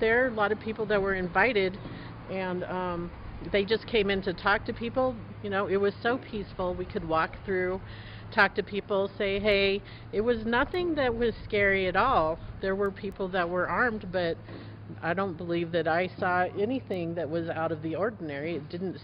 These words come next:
seem strange or scary to me. I didn't see any damage in those things. I mean, I saw a messy room. I'd have to say that my teenager's room looks just as bad <laughs> as the, the things, you know, with the laundry and things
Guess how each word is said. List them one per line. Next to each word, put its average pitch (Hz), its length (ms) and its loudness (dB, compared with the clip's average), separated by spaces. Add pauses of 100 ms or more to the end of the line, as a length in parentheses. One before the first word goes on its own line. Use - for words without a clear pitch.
seem 170 400 -4 (360)
strange 170 500 -4
or 156 160 -2
scary 160 460 -4 (120)
to 180 40 -4
me. 160 300 -4 (800)
I 220 120 6
didn't 302 380 2
see 220 140 2
any 185 160 0
damage 160 640 -2
in 170 180 -4
those 151 300 -2
things. 147 280 -4
I 170 80 -2
mean, 160 120 -2
I 175 120 0
saw 190 220 2
a 156 40 2
messy 156 340 -2
room. 165 460 0 (420)
I'd 180 140 2
have 214 200 4
to 180 140 -2
say 185 160 4
that 175 120 2
my 175 160 2
teenager's 175 600 -2
room 170 280 0 (200)
looks 170 280 -2 (180)
just 180 320 -4
as 151 180 -2
bad 156 400 0
<laughs> - 100 -4
as 202 260 2
the, 196 420 2
the 185 180 -6
things, 175 300 0
you 175 80 -6
know, 160 120 -2
with 170 160 -6
the 160 80 -4
laundry 160 500 -2
and 156 160 -4
things 165 240 -2